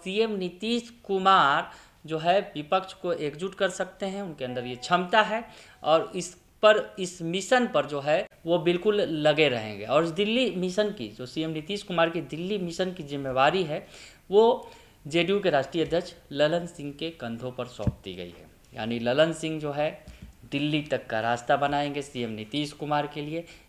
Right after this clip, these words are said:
इसके लिए तमाम दलों से समन्वय स्थापित करना हो, बात करनी हो, सीएम नीतीश कुमार से मुलाकात करना हो, तो इन तमाम चीज़ों के लिए जो कोऑर्डिनेट करेंगे वो ललन सिंह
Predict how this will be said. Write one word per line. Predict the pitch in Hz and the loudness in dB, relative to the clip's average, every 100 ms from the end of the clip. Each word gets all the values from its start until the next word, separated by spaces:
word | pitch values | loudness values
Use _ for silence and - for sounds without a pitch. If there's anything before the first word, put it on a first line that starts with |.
| - | -16
इसके | 131 - 160 | -16 -4 -2
लिए | 151 147 | 0 -2
तमाम | 139 127 123 120 | -2 0 0 0
दलों | 117 127 139 | 0 0 -2
से | 139 | -4
समन्वय | 117 113 120 139 165 160 | -8 -6 -4 0 2 2
स्थापित | 160 156 165 160 | 2 2 2 2
करना | 160 156 165 | 2 4 4
हो, | 160 175 - - - - | 4 -2 -6 -20 -18 0
बात | 135 160 175 | 8 8 8
करनी | - 165 175 170 | 4 2 2 -2
हो, | 170 196 - - _ | -4 -6 -14 -20 _
सीएम | 147 147 | -4 -4
नीतीश | 139 135 143 - | -4 -8 -10 -10
कुमार | 135 131 127 | -6 -4 -2
से | 135 | -4
मुलाकात | 127 127 120 151 170 175 | -4 -2 4 8 8 8
करना | 170 165 170 | 4 4 4
हो, | 165 202 - - - - | 2 -2 -8 -20 -16 -4
तो | |
इन | 233 233 | 0 2
तमाम | 226 214 220 208 | 6 6 6 4
चीज़ों | 208 196 185 | -2 -2 -2
के | 190 | -4
लिए | 175 185 | -4 -4
जो | 190 160 | -4 -6
कोऑर्डिनेट | - 139 147 165 - | -4 -4 -2 -4 0
करेंगे | 160 160 175 - - - | 0 0 -4 -8 -14 -12
वो | 123 139 143 - - _ - | -4 -2 -2 -8 -20 _ -6
ललन | 131 131 127 | 0 2 0
सिंह | 117 - 104 | -2 -8 -14